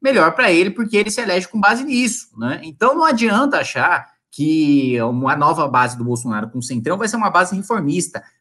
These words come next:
Primeiro porque o Bolsonaro tá cagando pra reformas, precisa, precisa colocar isso na cabeça delas, né? Bolsonaro não quer, o Bolsonaro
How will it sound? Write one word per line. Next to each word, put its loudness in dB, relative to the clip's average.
Primeiro 2
porque 0
o 0
Bolsonaro 2
tá 0
cagando 2
pra 0
reformas, 0
precisa, -6
precisa -8
colocar -2
isso -6
na -4
cabeça -2
delas, 0
né? -6
Bolsonaro 2
não 0
quer, -2
o 6
Bolsonaro 2